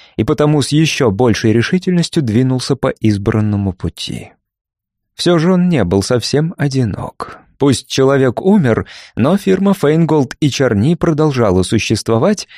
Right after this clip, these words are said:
потому что корпорации смертны не более, чем роботы. Фирма получила указания и невозмутимо им следовала.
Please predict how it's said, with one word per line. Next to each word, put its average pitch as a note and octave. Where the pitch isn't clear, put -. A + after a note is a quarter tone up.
потому B2
что -
корпорации B2
смертны E3
не C#3+
более, A2
чем G2+
роботы. -
Фирма B2
получила B2+
указания B2+
и A#2
невозмутимо C3+
им D3
следовала. -